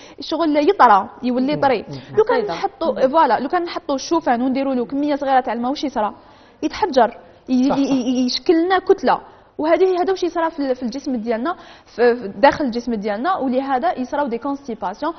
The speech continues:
Speaker 1: ويقدروا يصراو مشاكل كبيره بزاف. لهذا لازم نتعلموا انه الالياف يسحقوا الماء باش تكون اون فلويديتي في لو كور تاعنا.
Speaker 2: ما ماشي مشروبات غازيه وجو
Speaker 1: <laughs> لا، لا، هادو ما عندهم حتى فايده،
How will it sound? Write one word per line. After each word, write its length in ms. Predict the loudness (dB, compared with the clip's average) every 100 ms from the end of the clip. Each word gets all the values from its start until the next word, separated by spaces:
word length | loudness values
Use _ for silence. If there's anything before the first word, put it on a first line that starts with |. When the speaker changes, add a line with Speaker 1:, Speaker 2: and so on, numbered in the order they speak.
| -12 -6
Speaker 1:
ويقدروا 320 | -4 -2 -4
يصراو 380 | -2 -2 -2 -4
مشاكل 460 | -6 -6 -4 -4 -6
كبيره 220 | -2 -2
بزاف. 280 | -2 -6 -8 -10 -20 -2
لهذا 560 | 0 2 2 2 0 -2 -8 -4
لازم 520 | 2 4 4 2 -2
نتعلموا 440 | -2 -2 -2 -4
انه 200 | -6 -6
الالياف 720 | -6 -6 0 0 2 0 -2 -6 -20 -16
يسحقوا 640 | -12 -12 -14 -14 -4 -4 -4
الماء 420 | -8 -6 -2 -2 -4 -12 0
باش 380 | 0 0 -6 -20 _
تكون 200 | -6 -2
اون 100 | -2
فلويديتي 760 | -6 -4 -2 -2 -4 -6 -6 -6
في 140 | -8
لو 80 | -8
كور 120 | -8
تاعنا. 360 | -10 -14 -16 -12
Speaker 2:
ما 300 | -2 0 2
ماشي 260 | 0 -6 -8
مشروبات 460 | -6 -4 -2 -2
غازيه 580 | -2 -4 -4 -2 0 2
وجو 580 | 2 0 -2 -4 -4 -4 -6
Speaker 1:
<laughs> 180 | -8 -2
لا، 160 | 0 2
لا، 160 | 2
هادو 140 | 2 2
ما 180 | 2 2
عندهم 220 | 2 0
حتى 340 | -4 2 2
فايده، 320 | 4 4 4